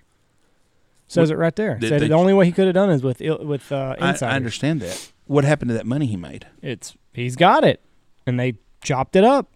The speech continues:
Speaker 2: What do you mean they chopped it up?
Speaker 1: Gave it to everybody involved.
Speaker 2: So they split the money up that he made?
Speaker 1: Of course.
Speaker 2: But somebody gave it, put a million dollars up for, for bond.
Speaker 1: Well, I'm sure they got a good portion of that three fifty. I guarantee you they got their million back.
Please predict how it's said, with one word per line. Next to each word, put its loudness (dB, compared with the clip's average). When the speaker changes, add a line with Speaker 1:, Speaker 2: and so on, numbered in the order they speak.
Speaker 2:
What 0
do 4
you 4
mean 2
they -4
chopped -6
it -14
up? -6
Speaker 1:
Gave 2
it 2
to 8
everybody 8
involved. 2
Speaker 2:
So -4
they 2
split -2
the 0
money 2
up -2
that -2
he 2
made? 0
Speaker 1:
Of -6
course. -4
Speaker 2:
But 0
somebody -2
gave 0
it, -8
put 0
a 0
million 0
dollars 0
up -2
for, -8
for -6
bond. -4
Speaker 1:
Well, -8
I'm -6
sure -6
they -4
got -2
a -6
good -2
portion -4
of -2
that -6
three -10
fifty. -10
I -12
guarantee -4
you 2
they -2
got -6
their -8
million -2
back. -6